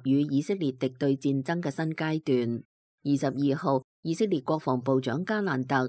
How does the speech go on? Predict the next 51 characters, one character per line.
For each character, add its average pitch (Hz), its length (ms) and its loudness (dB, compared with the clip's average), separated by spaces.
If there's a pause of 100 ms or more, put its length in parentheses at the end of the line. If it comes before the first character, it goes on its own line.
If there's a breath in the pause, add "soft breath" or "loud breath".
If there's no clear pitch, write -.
同 127 280 -2
戈 190 120 2
爾 180 240 2
丁 185 180 0
少 147 240 2
將 135 340 0
等 131 280 -4
高 180 160 2
級 185 120 -2
軍 170 380 -2
官 170 240 2 (280)
響 139 200 0
北 196 200 0
方 196 240 2
司 196 160 -2
令 147 180 -2
部 131 240 2
進 143 220 -2
行 135 160 -2
作 143 180 -2
戰 143 260 -2
形 123 160 -2
勢 135 240 0
評 120 300 -4
估。 123 380 0 (300)
期 135 200 2
間， 156 240 -2
加 202 180 -4
蘭 143 160 -2
特 131 180 0
表 127 220 2
示， 131 460 2 (300)
過 170 200 2
去 170 80 0
一 196 120 -2
個 175 120 -6
星 196 240 -2
期 135 280 -2
係 135 320 -2
真 196 180 -2
主 175 140 -4
黨 147 260 0
歷 156 140 -2
史 143 200 -4
上 143 240 -2
最 147 200 -2
困 147 280 -2
難 135 180 -2
嘅 - 120 -4
一 147 240 -2
周。 151 400 0